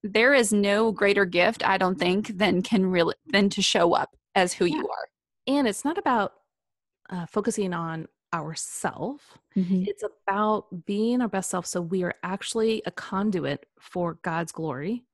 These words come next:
Speaker 1: Absolutely.
Speaker 2: that blesses others, that has a direct ramifications on us that we get to experience as well. So it's all about God's glory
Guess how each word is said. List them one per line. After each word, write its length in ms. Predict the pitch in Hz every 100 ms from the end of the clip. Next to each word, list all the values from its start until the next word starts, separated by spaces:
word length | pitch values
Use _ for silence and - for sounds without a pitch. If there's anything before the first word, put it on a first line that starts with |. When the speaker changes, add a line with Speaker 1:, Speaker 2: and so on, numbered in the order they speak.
| -
Speaker 1:
Absolutely. 600 | 214 185 160 175 160 -
Speaker 2:
that 200 | 196 175 - _ _ _
blesses 440 | 185 240 285 277
others, 480 | - 165 160 156 156 - _ _ _ -
that 160 | 196 -
has 320 | - 202 202
a 60 | 190
direct 400 | 180 175 175 -
ramifications 720 | 180 185 202 - 180 - 175
on 120 | 160
us 260 | 185 196 -
that 160 | - 175
we 320 | 170 214 247
get 220 | 214 -
to 100 | -
experience 500 | - - - 147 -
as 120 | 170
well. 220 | 196 - -
So 320 | 196 180 175 - - -
it's 240 | - 190 -
all 220 | 180 208 254
about 240 | 190 -
God's 240 | 165 180
glory 500 | - 233 262 277 269